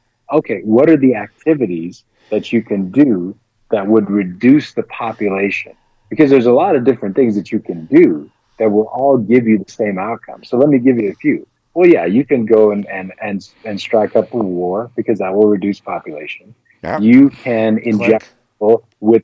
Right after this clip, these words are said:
Speaker 1: with experimental injections that you make money off of and that kill them. That's one.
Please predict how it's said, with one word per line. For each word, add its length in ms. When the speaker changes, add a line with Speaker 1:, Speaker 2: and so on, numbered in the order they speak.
Speaker 1:
with 280
experimental 760
injections 260
that 160
you 100
make 220
money 280
off 200
of 140
and 160
that 140
kill 180
them. 320
That's 320
one. 320